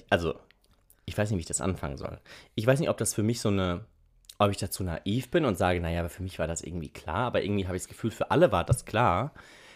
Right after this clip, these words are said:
dass da je-, noch irgendwie eine gewisse Form des Machtkampfs entstehen wird.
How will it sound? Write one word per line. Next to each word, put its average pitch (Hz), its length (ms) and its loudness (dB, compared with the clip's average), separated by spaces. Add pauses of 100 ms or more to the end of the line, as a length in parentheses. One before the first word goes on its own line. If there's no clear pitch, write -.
(120)
dass - 360 0 (840)
da 110 120 6
je-, 104 340 2
noch 104 260 2
irgendwie 107 520 6 (340)
eine 110 140 4
gewisse 117 280 6
Form 110 160 4
des - 140 0
Machtkampfs 104 540 2
entstehen 87 460 2
wird. - 300 -6